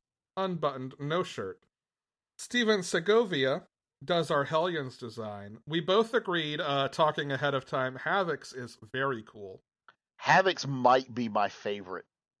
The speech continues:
Speaker 2: outfit.
Speaker 1: Havoc's looks, uh, kind of like a Doctor Who title screen came to life in the best possible way.
Speaker 2: Yeah.
Speaker 1: I also really like Psylocke's design.
Speaker 2: Especially, and here's, you know what I think I probably like most about Havoc?
Speaker 1: Yeah.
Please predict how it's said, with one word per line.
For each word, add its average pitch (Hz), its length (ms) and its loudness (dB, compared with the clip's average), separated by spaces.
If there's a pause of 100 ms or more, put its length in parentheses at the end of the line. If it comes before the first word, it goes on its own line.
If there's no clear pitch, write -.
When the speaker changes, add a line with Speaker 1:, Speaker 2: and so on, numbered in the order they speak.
(220)
Speaker 2:
outfit. - 320 -6
Speaker 1:
Havoc's 214 560 2
looks, 180 460 -2
uh, 147 460 0 (460)
kind 262 240 0
of 277 60 0
like 247 200 2
a 208 80 2
Doctor 170 460 0
Who 180 200 -6
title 139 380 -4
screen 196 400 -8
came 202 300 -8
to 202 60 -4
life 196 340 -4
in 151 160 -8
the 135 100 -4
best 113 400 -10
possible 196 480 -6
way. 214 200 -10 (800)
Speaker 2:
Yeah. 113 220 0 (560)
Speaker 1:
I 175 120 4
also 226 280 0
really 185 240 0
like 143 220 -4
Psylocke's 147 560 0
design. 185 520 4 (840)
Speaker 2:
Especially, 214 640 2
and 143 120 4
here's, 160 240 -6 (520)
you 151 80 -2
know 165 80 2
what 147 160 6
I 127 100 4
think 131 240 -2
I 123 80 4
probably 117 480 -2
like 113 160 -2
most 107 360 -4
about 123 220 -2
Havoc? 139 300 -6
Speaker 1:
Yeah. 156 200 -6